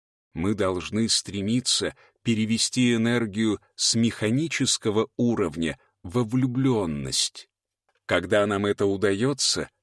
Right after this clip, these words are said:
мы расцветаем, нам приятно, хорошо, но при этом сильного возбуждения может не быть.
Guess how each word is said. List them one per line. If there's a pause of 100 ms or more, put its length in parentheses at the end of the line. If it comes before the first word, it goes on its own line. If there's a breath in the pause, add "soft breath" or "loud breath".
(140)
мы
расцветаем, (280)
нам
приятно,
хорошо, (300 soft breath)
но
при
этом
сильного
возбуждения
может
не
быть.